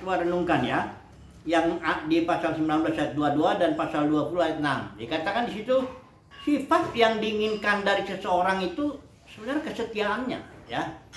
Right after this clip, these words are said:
Dan dikatakan, dikatakan orang yang setia itu siapa menemukannya? Betapa langkanya, istilahnya,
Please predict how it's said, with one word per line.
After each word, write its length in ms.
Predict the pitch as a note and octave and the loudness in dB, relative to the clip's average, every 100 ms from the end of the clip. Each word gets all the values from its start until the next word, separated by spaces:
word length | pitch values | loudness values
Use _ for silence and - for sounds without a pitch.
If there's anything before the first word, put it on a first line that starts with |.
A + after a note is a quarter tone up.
| - - - D3 | -14 -14 -12 4
Dan 560 | F#3 F3 A#3 E4 D#4+ | 6 8 6 4 4
dikatakan, 320 | C4 B3 G#3+ | 2 2 0
dikatakan 400 | A3 G#3+ A#3 C#4 C4 - - A3 | 0 -2 -2 -2 -6 -12 -10 0
orang 320 | A#3+ B3 A#3+ | 2 4 2
yang 140 | A3+ | 0
setia 400 | - - A#3+ A3 | -2 -4 2 2
itu 80 | - | 2
siapa 400 | - C#4+ C#4+ - | -2 0 0 -2
menemukannya? 800 | B3+ A3+ A3 A3+ A3 A#3+ A3+ - - - - - - - - - | -4 -4 -6 -6 -4 -4 -4 -8 -14 -18 -20 -20 -20 -20 -20 -14
Betapa 400 | G3 A3 A3 F3 | -2 2 4 6
langkanya, 800 | A3 A3 A3 A3+ B3 B3+ A#3 A3 | 6 4 2 4 4 4 2 2
istilahnya, 480 | F3 G3 G3 F#3+ F#3 | 0 -2 0 0 0